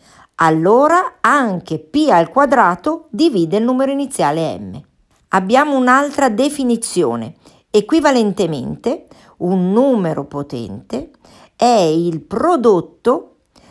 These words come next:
di due numeri, un quadrato e un cubo.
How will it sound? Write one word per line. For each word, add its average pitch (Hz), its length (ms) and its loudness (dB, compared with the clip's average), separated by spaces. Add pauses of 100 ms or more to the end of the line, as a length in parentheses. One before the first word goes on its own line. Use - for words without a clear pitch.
(120)
di 175 360 -4
due 262 440 2
numeri, 175 760 -2 (140)
un 170 200 -6
quadrato 185 880 0 (580)
e - 120 2
un 240 140 -2
cubo. 101 480 -10